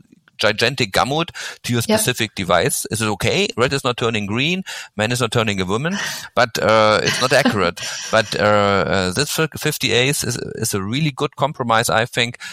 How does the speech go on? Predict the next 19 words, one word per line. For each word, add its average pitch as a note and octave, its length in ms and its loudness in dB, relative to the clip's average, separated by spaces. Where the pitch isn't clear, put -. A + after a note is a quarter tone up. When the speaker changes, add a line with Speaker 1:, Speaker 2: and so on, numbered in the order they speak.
Speaker 1:
between, G#2 640 -2
uh, E2 220 -2
using A#2 680 -4
device G#2+ 360 2
capabilities B2+ 840 -2
and, D3+ 340 0
uh, G#2 220 2
providing A2 600 0
a G2+ 60 2
level G#2 260 2
of - 160 -4
predictability A2 680 -2
which G2+ 220 -4
we G2+ 80 0
have G2 160 -2
never, G2+ 340 0
uh, - 60 -4
seen G2 220 -4
before. - 360 -8